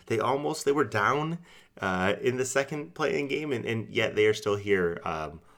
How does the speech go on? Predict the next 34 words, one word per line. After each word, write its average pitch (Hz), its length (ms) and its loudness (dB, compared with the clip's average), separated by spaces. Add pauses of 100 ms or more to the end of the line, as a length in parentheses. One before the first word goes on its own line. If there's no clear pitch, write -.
(120)
looking 90 260 -6
strong. 80 460 -4
I, 69 300 -4
I 82 120 -4
assume 123 380 0
we'll 107 100 6
get 98 140 0
to 107 60 -6
them 90 120 -4
eventually, 87 600 -2
Ethan. 76 380 -12
Uh, 71 240 -6
but - 120 -2
I 104 60 0
just 127 120 -4
wanna, 139 300 -2
how 156 120 -2
you 190 140 2
feeling 139 360 2
about 90 260 -2
that? 78 120 -6
I 101 40 0
know 131 80 0
you, 127 240 -4 (120)
you 117 160 -2
were, 113 160 0
like, 95 320 0
indifferent 117 640 0
with 82 160 -6
this 82 160 -8
team. 82 200 -8
How 143 120 -2
you 139 80 0
doing? 95 280 -4